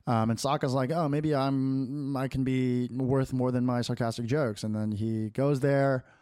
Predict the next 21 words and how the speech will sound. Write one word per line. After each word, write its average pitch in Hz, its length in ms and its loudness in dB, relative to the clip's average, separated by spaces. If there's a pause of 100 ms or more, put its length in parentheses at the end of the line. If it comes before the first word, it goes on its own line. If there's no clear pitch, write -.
(380)
uses 160 420 2
humility, 139 640 0
like, 127 200 -2
his 123 200 0
humility 156 340 2
convinces 127 460 2
him 117 220 2
to 107 640 2 (120)
teach 120 140 -4
him 101 100 -2
sword 180 180 0
fighting. 175 460 2
They 123 200 -2
go 127 140 4
through 123 240 2
a 110 40 0
montage 117 540 0
where, 110 120 0
like, 107 260 -2 (260)
he's 139 220 -2
seemingly 165 640 0